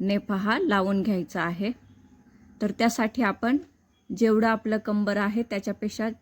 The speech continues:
थोडं जास्त कापड आपण घेतलेलं आहे. ह्या प्रकारे काठापासून खालीसुद्धा आपण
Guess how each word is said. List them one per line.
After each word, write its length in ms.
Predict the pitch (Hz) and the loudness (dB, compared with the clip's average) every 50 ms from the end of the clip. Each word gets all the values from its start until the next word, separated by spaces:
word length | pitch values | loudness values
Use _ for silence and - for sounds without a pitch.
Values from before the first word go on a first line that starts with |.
| _ - | _ -4
थोडं 240 | 220 196 185 190 190 185 - | -2 -2 0 0 -2 0 0
जास्त 340 | 208 202 202 - - - 233 233 | 0 0 0 -2 -6 -8 -6 -4
कापड 320 | - 202 190 - - 190 185 | -4 -4 -4 -4 -4 -4 -2
आपण 320 | 185 185 - - 196 196 180 | -4 -4 -4 -4 -2 -2 0
घेतलेलं 460 | 190 214 - - 175 185 185 180 175 | 0 -2 -2 -2 -2 -2 0 0 0
आहे. 240 | 175 190 190 180 190 | 0 0 -2 0 0
ह्या 140 | 196 190 170 | 0 0 -2
प्रकारे 480 | - - 180 175 - 180 170 165 214 - - _ _ _ _ _ _ - - - - _ _ - | -2 -4 -6 -6 -4 -4 -4 -4 -4 -6 -8 _ _ _ _ _ _ -20 -20 -20 -20 _ _ 0
काठापासून 680 | 202 190 196 190 - 226 214 - 208 208 202 - 214 233 233 | 0 0 0 0 -2 -2 -2 0 0 -2 0 0 -2 -2 -2
खालीसुद्धा 720 | - - 202 180 185 208 214 - 208 190 180 190 202 233 285 - _ _ _ _ _ _ _ - | -2 -2 -2 0 0 0 -2 -4 -6 -6 -4 -4 -2 -2 -4 -6 _ _ _ _ _ _ _ -10
आपण 320 | - 185 - - 226 277 | -10 -6 -2 0 2 2